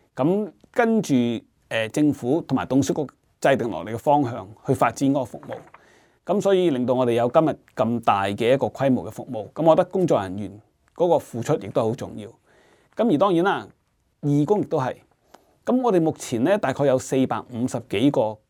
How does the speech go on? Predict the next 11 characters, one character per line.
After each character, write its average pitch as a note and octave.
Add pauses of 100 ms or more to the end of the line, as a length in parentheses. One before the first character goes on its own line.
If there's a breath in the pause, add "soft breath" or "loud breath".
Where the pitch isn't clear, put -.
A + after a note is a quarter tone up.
(260)
長 G#2
期 G#2
喺 B2
我 D#3
哋 C3
度 G#2+
工 C#3+
作 A#2
嘅 G#2+
義 G2
工。 B2+